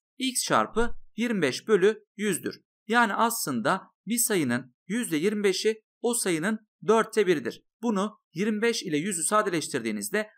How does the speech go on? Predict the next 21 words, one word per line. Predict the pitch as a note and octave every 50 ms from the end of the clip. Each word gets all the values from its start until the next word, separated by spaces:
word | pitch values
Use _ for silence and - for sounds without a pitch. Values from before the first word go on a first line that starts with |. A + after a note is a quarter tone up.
| _ -
rahatlıkla | G#3+ A3 G3 D#3+ - - B2+ - - F#3+ G#3+ G#3 - _ _ _
görebilirsiniz. | - F#3+ G3 G#3 F3+ D#3+ - - - - G#2 - - - _ _ _ _
Evet, | - B3+ A#3+ E3 - - - _ -
sayımızın | - - A#3 A#3+ B3 A3 F#3 D3 B2+ D#3 G3+ G3+ G3+ _ _ _
yüzde | - A#3 B3 G#3 F3 G3
yirmi | A3+ A#3 G#3 E3+
beşi | C3 A3+ - - - A#3 A3+ - _ _ -
x | - A#3+ A3+ - - -
bölü | D3 F#3 A#3 G#3
dörtmüş. | G3 D#3+ - - G#2+ G#2 - - - _ _ _ _ _ _ _
Ne | - A3+
diyor | G#3 B3 A3+ G3
bana? | D3+ C3 A#2+ C3+ F#3 G3 - - _ _ -
Bu | G#3 A#3+
sayı | A3+ - G3 D3+ B2 C3+ F#3 G3+ - _ _ _ _
yüz | - D3 G3+ A#3 G#3+ D#3 D3
yirmi | D3 D3+ E3 G#3 G#3+
sayısının | - A3 A3 A3 G#3+ - G#3+ G3+ G#3+ A3+ A3 - _ _ _ _ _
yüzde | C#3+ D3 G3 A#3 A3 F#3+ F#3 B3
yirmisine | A3 G3+ F#3+ G3 G#3 G3+ - G3+ G#3+ G#3
eşitmiş. | F#3 - D#3+ C#3+ - G#2+ G2+ - - _